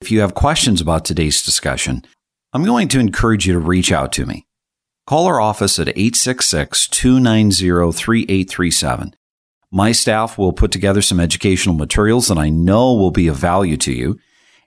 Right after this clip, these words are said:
and we'll email them to you or we'll mail them if you prefer.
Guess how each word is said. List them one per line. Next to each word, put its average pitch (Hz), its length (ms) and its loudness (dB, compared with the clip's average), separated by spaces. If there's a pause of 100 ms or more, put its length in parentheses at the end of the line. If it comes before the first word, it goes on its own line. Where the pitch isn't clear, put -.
and 78 200 -2
we'll 76 260 -4
email 123 340 2
them 120 140 2
to 117 120 0
you 110 260 4
or 78 260 -2
we'll 73 160 -2
mail 90 340 2
them 120 160 2
if 110 160 0
you 107 60 0
prefer. 120 460 -2